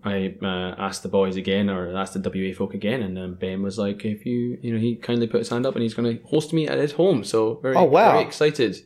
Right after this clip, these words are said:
Speaker 1: to,
Speaker 2: That's lovely.
Speaker 1: to meet the man as well, and meet, meet, meet the other half of White Noise, and, and, uh, I'm, I'm a little bit terrified,
Speaker 2: Yeah.
Speaker 1: uh, honestly. <laughs>
Speaker 2: <laughs>
Speaker 1: But
Speaker 2: Yeah.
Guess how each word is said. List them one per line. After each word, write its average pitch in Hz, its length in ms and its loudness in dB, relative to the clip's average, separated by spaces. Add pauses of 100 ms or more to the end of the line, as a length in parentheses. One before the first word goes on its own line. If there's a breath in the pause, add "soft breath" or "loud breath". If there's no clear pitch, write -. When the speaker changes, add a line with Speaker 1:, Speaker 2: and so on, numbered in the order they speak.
Speaker 1:
to, - 60 -8
Speaker 2:
That's 160 200 4
lovely. 139 360 4 (180)
Speaker 1:
to 120 120 -4
meet 120 200 0
the 104 60 -4
man 160 320 0
as 120 180 -2
well, 156 280 2
and 107 120 -2
meet, 110 160 -4
meet, 113 380 -4
meet 117 140 -2
the 113 80 2
other 110 160 0
half 113 200 -2
of 104 100 -10
White 107 200 0
Noise, 135 300 0
and, 107 220 0 (540 loud breath)
and, 107 340 -4
uh, 104 420 2 (100)
I'm, 98 460 -6
I'm 98 200 -2
a 95 80 0
little 92 220 0
bit 95 140 0
terrified, 85 640 -8
Speaker 2:
Yeah. 85 320 -4
Speaker 1:
uh, - 60 -10
honestly. - 420 -10
<laughs> - 40 -10 (960 loud breath)
Speaker 2:
<laughs> 120 240 0
Speaker 1:
But 170 460 8
Speaker 2:
Yeah. 135 280 4